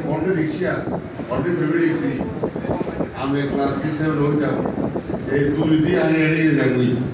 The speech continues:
হান্দিরাটে। তারপর বাইরে যেতাম, কিছু হইতাম না।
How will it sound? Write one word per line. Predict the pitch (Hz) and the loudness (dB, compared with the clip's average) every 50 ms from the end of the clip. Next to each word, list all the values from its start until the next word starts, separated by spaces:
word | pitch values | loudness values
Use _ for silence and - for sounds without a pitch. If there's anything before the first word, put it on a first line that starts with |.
| - - - - - - - - - - - - - - - - - - - | -6 -6 -6 -6 -4 -4 -4 -4 -6 -6 -6 -6 -6 -8 -8 -10 -10 -4 -2
হান্দিরাটে। | 156 156 139 135 131 127 117 - 127 - - - - - - - - - - - - - - - - - - - - - - - - - - - - - - - - - - - - - - - - | 0 0 2 2 2 2 2 2 0 0 -2 -2 -4 -6 -8 -8 -8 -8 -8 -6 -4 -4 -2 -2 -4 -4 -4 -6 -8 -10 -10 -10 -10 -8 -8 -6 -6 -4 -4 -4 -6 -6 -8 -10 -14 -14 -12 -8 -4
তারপর | - 139 139 135 135 135 | -2 0 0 2 2 2
বাইরে | 139 135 135 131 123 123 | 2 2 2 2 2 2
যেতাম, | 120 123 113 104 104 104 - - - - - - - - - - - | 2 2 2 2 2 0 0 -2 -4 -4 -6 -8 -8 -10 -10 -8 -2
কিছু | 139 139 165 | 0 2 4
হইতাম | 165 160 - 135 123 | 4 4 4 2 2
না। | - - - | 0 0 -2